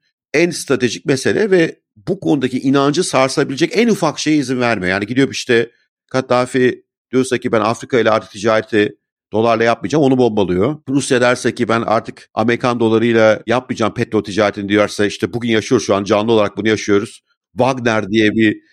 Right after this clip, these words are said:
paralı asker grubu Moskova'yı kuşatıyor. Yani bunu yap-, yapabilen tarihte Hitler var, bir de Napolyon var. Yani şimdi bugün Wagner diyor ki "Ben gidiyorum" diyor, "Moskova'yı kuşatacağım" diyor. Otoyollarda bastılar, gidiyorlar. E, veyahut da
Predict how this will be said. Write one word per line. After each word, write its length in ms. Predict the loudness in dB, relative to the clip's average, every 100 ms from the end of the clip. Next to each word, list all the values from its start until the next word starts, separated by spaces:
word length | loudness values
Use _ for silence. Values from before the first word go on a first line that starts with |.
| _ -2
paralı 280 | 2 2
asker 300 | 0 0 -2
grubu 320 | 0 0 0 2
Moskova'yı 600 | 4 2 2 2 2 0
kuşatıyor. 440 | -4 -6 -2 0
Yani 240 | 0 -2 -4 -2
bunu 140 | 0
yap-, 140 | 2
yapabilen 480 | 0 0 0 0 0
tarihte 440 | 0 0 0 -2 -2
Hitler 300 | 0 2 2
var, 300 | 2 0 0
bir 60 |
de 100 | 2
Napolyon 480 | 2 4 4 4 0
var. 160 | -2 -2
Yani 200 | -2 -2
şimdi 180 | -2
bugün 360 | 0 0 0 -4 0
Wagner 440 | 2 2 0 0
diyor 140 | 2 2
ki 120 | 2
"Ben 240 | 0 -2 -6
gidiyorum" 380 | -2 4 4 4
diyor, 100 | 4
"Moskova'yı 400 | 2 0 2 2
kuşatacağım" 500 | 2 -2 0 -2 0
diyor. 100 | 0
Otoyollarda 540 | 2 2 2 2 0
bastılar, 400 | 0 -2 -2 -2
gidiyorlar. 480 | -2 -2 0 0 -2 -6 _ _ -6
E, 180 | 0 2
veyahut 380 | 4 2 0
da 100 | 0